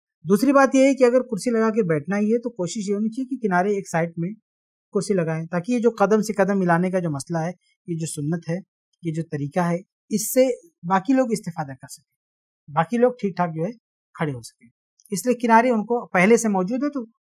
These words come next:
जिससे पहले मस्जिद में पहुंच जाते हैं लोग, तो अगर किनारे कुर्सी लगी हुई वहाँ पे आप बैठ जाते हैं तो उसके बाद जब जमात खड़ी होगी तो ऐसा भी नहीं है कि बीच में कोई जगह खाली होगी, सब एक साथ खड़े हो जाएंगे। तो ये दूसरा तरीका है।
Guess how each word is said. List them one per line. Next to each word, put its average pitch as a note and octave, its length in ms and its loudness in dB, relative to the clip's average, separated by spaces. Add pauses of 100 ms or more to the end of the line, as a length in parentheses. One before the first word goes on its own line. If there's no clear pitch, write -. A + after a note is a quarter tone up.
जिससे F3 220 -4
पहले F#3 240 2
मस्जिद F#3+ 280 0
में G3+ 140 -2
पहुंच F#3 340 0
जाते E3+ 220 0
हैं D#3 60 -2
लोग, A3 160 -6
तो - 400 -10
अगर A3+ 180 2
किनारे A#3 360 4
कुर्सी A3+ 240 -4
लगी G3+ 220 -2
हुई A#3 100 0
वहाँ G3+ 160 2
पे G#3 120 -6
आप F#3+ 140 -2
बैठ F3 160 -2
जाते F#3 240 -4
हैं F3+ 100 -8 (520)
तो E3 60 -2 (320)
उसके E3+ 220 -6
बाद F#3 180 6
जब F3+ 120 -2
जमात D#3+ 300 0
खड़ी G3 180 -4
होगी G3 300 -2 (520)
तो D#3 160 -14
ऐसा F#3+ 180 0
भी A3 120 2
नहीं G#3+ 120 2
है G#3 80 2
कि G3 80 -2
बीच F#3 200 -2
में F#3+ 100 -2
कोई F#3 140 -4
जगह E3+ 200 0
खाली D3+ 220 -4
होगी, D3 220 -6
सब F3 240 -4
एक D#3+ 120 -8
साथ F3 140 -8
खड़े - 340 -18
हो A#2 60 -20
जाएंगे। A#2 280 -20
तो - 480 -14
ये G#3+ 140 2
दूसरा E3 280 0
तरीका C3 320 -10
है। - 140 -20